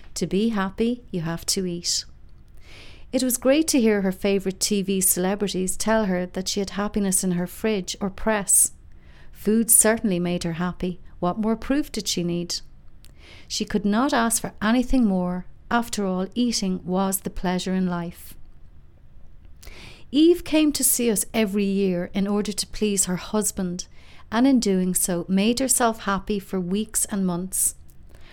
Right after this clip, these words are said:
Her chances of succeeding, however, were almost nil, and would remain so until she became aware of her problem. She had been brainwashed by her parents and subsequently by television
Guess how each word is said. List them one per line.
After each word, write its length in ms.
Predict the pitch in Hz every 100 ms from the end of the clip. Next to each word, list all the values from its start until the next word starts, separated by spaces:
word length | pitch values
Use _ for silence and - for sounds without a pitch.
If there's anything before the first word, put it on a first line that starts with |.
| - -
Her 140 | - 240
chances 600 | 240 247 240 233 285 -
of 160 | 277
succeeding, 720 | - 285 - - 208 190 190 185
however, 520 | 180 180 180 185 185
were 220 | 196 190 202
almost 520 | 185 180 180 175 -
nil, 440 | 185 190 170 175 - - - - -
and 320 | 185 196 180
would 180 | 180 180
remain 420 | 170 175 240 262
so 380 | - 185 180 - -
until 500 | 190 190 - 190 190
she 220 | - 220
became 560 | 190 202 - 185 180 170
aware 420 | 190 180 180 180
of 120 | 165
her 100 | -
problem. 560 | 170 - 170 170 165 170 - - - - - - - - -
She 320 | - 196 226
had 160 | 254
been 200 | 240 208
brainwashed 720 | 185 180 226 240 185 180 - -
by 180 | 180
her 120 | 175 170
parents 680 | - 180 180 185 202 - - - - -
and 120 | 190
subsequently 1000 | - - 254 254 277 - 269 254 269 277
by 180 | 277 196
television 800 | 190 196 190 180 175 170 170